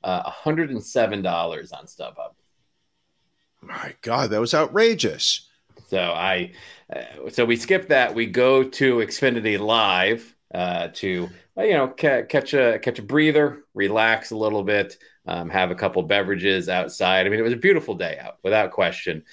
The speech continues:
Speaker 1: Uh,
Speaker 2: Mm-hmm.
Speaker 1: beautiful day. Um, you know, some of us, you know, took that, uh, opportunity, um, to, you know, kind of recharge their batteries, um,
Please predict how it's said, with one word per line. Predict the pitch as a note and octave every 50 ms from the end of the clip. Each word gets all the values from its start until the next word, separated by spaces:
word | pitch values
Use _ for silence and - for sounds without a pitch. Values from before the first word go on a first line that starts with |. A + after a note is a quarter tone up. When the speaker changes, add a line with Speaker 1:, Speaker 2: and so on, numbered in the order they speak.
| - - _ _
Speaker 1:
Uh, | - E2+ F2 E2+ E2 D#2+
Speaker 2:
Mm-hmm. | F#2+ G#2
Speaker 1:
beautiful | G2+ F#2+ F#2+ F#2+ - - G2 F#2
day. | F2 F#2+ F#2 F#2 F#2 F2+ F2+ - _ - _ _ _ -
Um, | F#2 F#2 F#2 F#2 F#2 F2+ F#2 F#2 F#2+ F2+ - -
you | - A2 G2
know, | F#2+
some | F#2+ - - - C3 B2+
of | C3 B2+ A#2 B2
us, | B2 A#2+ A#2 A#2 - - - - -
you | A#2+ A2
know, | A2 G#2 G2+ G2 - _ - _ _ _ _ _ -
took | - - - F#3+ F#3 F#3 F#3 - - -
that, | D3+ A2+ G2+ A2 A2+ A2+ A2+ A#2 A2 - - - - - -
uh, | G2+ G2+ G2 G2 G2 -
opportunity, | G#2 G#2+ G#2+ - G#2 G2 - - C3 B2+ A#2+ A#2+ A2+ A2 A2+ G#2 G2 - _ - - _ _ -
um, | F#2+ F#2+ F#2 F#2+ F#2+ F#2 F2+ -
to, | - - G#2+ G#2 G2+ G2+ G2+ G#2 G2+
you | A2+ A2
know, | G#2 F#2
kind | - - A#2 G#2+
of | G2+ F#2+ F#2+
recharge | G#2+ A#2+ A#2+ A#2+ - - B2 A#2 A#2 A2+ A2+ A2+ G#2+ F2+ - -
their | A2 G#2 G2
batteries, | - A2+ A2 A2+ A2+ A2 A2+ A2+ A2+ A2+ A2 A2 G#2 G2 G2 - - - - - - -
um, | - F#2 F#2 F2+ E2+ E2+ E2+ F2 F2 F2